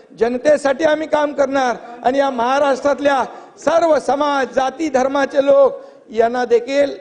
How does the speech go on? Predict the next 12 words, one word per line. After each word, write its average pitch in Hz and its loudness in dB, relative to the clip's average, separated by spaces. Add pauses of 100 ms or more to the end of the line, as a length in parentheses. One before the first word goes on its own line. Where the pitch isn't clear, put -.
(140)
आम्ही 233 0
एक 254 4
समान 294 -2
मानून 277 -2 (360)
आम्ही 220 -4
त्यांच्या 226 -2
विकासासाठी 226 -2
पुढे 254 0
चाललोय. 220 0 (300)
आणि 233 -2
म्हणून 240 -4
नाना, 269 -2